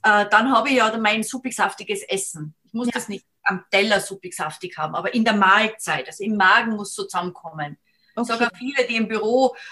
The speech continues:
Speaker 1: äh, sagen, „Ich kann da jetzt nicht kochen anfangen“ oder so. Dann sag ich, „Dann nimm mit, dann nimm dir deinen gekochten Salat mit im Glas und
Speaker 2: Mhm.
Speaker 1: in einer Thermoskanne eine Suppe.“ Und dann isst du Salat und trinkst die Suppe, ob du jetzt einen Tee, Kaffee oder sonst was trinkst, dann trinkst die Suppe.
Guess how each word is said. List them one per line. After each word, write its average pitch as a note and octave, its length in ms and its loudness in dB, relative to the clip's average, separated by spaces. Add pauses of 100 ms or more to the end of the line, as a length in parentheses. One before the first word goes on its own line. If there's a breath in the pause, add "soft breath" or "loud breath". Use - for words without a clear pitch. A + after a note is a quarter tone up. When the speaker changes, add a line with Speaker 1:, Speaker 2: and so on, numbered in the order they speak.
(100)
Speaker 1:
äh, G#3+ 200 6
sagen, G3 220 0
„Ich D3+ 120 -6
kann E3 180 -8
da G3 80 0
jetzt F3+ 160 -6
nicht D#3+ 80 -14
kochen G#3 360 -4
anfangen“ F3+ 540 -4
oder E3 180 -8
so. E3 180 -12
Dann F3 100 -14
sag G3 120 -8
ich, G#3 80 -8
„Dann G#3 180 -2
nimm G#3+ 200 -2
mit, D#4 300 -2
dann A#3+ 100 2
nimm A#3 220 0
dir A#3 100 2
deinen G3+ 240 -2
gekochten G3+ 460 -6
Salat G3+ 400 2
mit D4+ 180 -6
im A3 100 -4
Glas A#3+ 460 2 (240 loud breath)
und A#3 140 0
Speaker 2:
Mhm. A#3 60 4
Speaker 1:
in A#3 100 6
einer A3 120 0
Thermoskanne C4+ 680 2
eine B3 80 0
Suppe.“ F3+ 520 0
Und F#3+ 120 -10 (140)
dann A3+ 320 -4
isst C4 260 -2
du B3 40 -6
Salat A#3+ 440 4
und A#3+ 100 -6
trinkst C4+ 300 -2
die A3+ 40 -10
Suppe, F4 300 0 (140)
ob G3 140 -4
du D#3+ 60 -8
jetzt D3+ 120 -10
einen D#3 100 -8
Tee, G#3 200 -4
Kaffee G3 340 -6
oder - 80 -6
sonst G3+ 240 -8
was A3+ 100 -10
trinkst, A#3 320 -4
dann G3 100 -16
trinkst - 300 -10
die B3 60 -10
Suppe. D3+ 500 -4